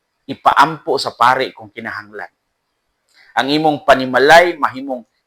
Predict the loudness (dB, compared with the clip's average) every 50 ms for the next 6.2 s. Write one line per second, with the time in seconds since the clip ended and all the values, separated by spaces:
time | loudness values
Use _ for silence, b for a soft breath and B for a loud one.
0 | _ _ _ 2 2 2 -2 -6 -2 -2 0 0 0 -2 -4 -4 0 0 0 0
1 | 0 -4 -8 -8 -6 -4 -4 -4 -6 -8 _ _ _ _ _ _ _ _ _ _
2 | _ -4 -4 -4 -2 -2 0 0 2 0 0 -2 -6 -12 -12 -12 -10 -10 -10 -12
3 | -10 -6 -4 -4 -4 -4 -8 -10 -8 -8 -8 -8 -2 0 2 2 2 2 -2 -6
4 | -8 _ _ _ _ _ _ _ _ _ _ _ _ _ _ _ _ _ -14 -14
5 | -8 _ -4 -4 -4 -6 -10 -16 -16 -18 _ _ -16 -12 -10 -10 -10 -10 -12 -14
6 | -16 -16 -16 _